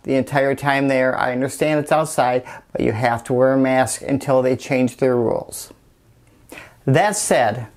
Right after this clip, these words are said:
just like any other time you go to a, um, an outing like the zoo, you never know what you're gonna see or what you're not gonna see. So I took several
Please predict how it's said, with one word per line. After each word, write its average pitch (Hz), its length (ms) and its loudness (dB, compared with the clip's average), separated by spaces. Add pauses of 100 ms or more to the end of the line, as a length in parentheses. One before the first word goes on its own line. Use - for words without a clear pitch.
(420)
just 220 220 0
like 196 240 -2
any 185 280 2
other 156 240 2
time 143 360 0
you 131 140 2
go 139 180 2
to 123 140 0
a, 120 220 0
um, 123 380 -2
an 135 140 -4
outing 131 360 2
like 123 240 0
the 131 160 0
zoo, 151 220 0
you 143 180 4
never 202 260 0
know 147 160 2
what 127 260 0
you're 131 120 -2
gonna 135 160 0
see 226 180 0
or 214 100 4
what 220 220 2
you're 196 80 4
not 196 320 0
gonna 113 240 -2
see. - 400 -4 (220)
So - 160 -2
I 226 80 2
took 196 240 -2
several 139 760 2